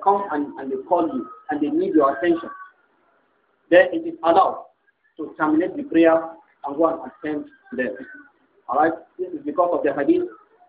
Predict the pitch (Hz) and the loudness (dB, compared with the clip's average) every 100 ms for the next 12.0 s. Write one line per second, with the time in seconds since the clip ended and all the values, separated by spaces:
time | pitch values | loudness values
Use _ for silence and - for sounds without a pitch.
0 | _ _ _ _ - _ 143 208 214 220 | _ _ _ _ -20 _ -4 -2 0 0
1 | 160 160 160 175 196 147 151 - - 175 | 0 0 0 2 2 0 -4 -8 -4 0
2 | 175 - 143 - - _ 170 170 170 165 | 0 -2 -8 -8 -14 _ -4 -2 0 0
3 | 165 165 147 165 170 147 180 175 160 - | 2 2 2 0 0 -2 0 2 2 0
4 | 175 175 175 175 151 147 170 156 147 147 | -2 0 2 2 2 0 2 2 2 6
5 | 165 156 143 160 156 143 147 156 - - | 6 4 2 4 4 2 2 2 2 -6
6 | _ _ _ _ - 139 139 135 151 131 | _ _ _ _ -6 -4 -4 -6 -10 -8
7 | 127 135 - - - - _ _ _ 147 | -4 -2 -2 -6 -18 -20 _ _ _ 2
8 | 165 190 180 - - - 151 143 - 180 | 4 4 2 -6 -16 -6 -4 -4 -2 2
9 | 180 190 151 175 165 151 165 151 147 170 | 4 4 2 0 0 0 0 0 0 2
10 | 170 170 190 156 - - _ - 143 139 | 0 2 2 4 0 -8 _ -10 -8 -6
11 | 180 185 180 175 170 160 135 139 170 | 0 0 4 4 6 4 0 4 4